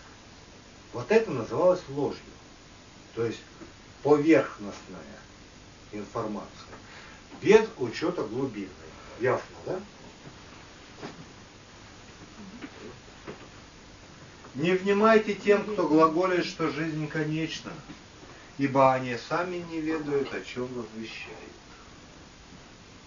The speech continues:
Даже в те далекие времена было ясно, что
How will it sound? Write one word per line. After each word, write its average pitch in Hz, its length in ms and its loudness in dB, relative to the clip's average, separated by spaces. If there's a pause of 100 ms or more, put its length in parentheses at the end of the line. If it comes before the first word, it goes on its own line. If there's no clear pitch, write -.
(1000)
Даже 117 340 -2
в - 220 -14
те 135 180 0
далекие 107 580 -4
времена 120 680 -4 (360)
было 98 300 -6
ясно, 123 420 -4
что 90 280 -12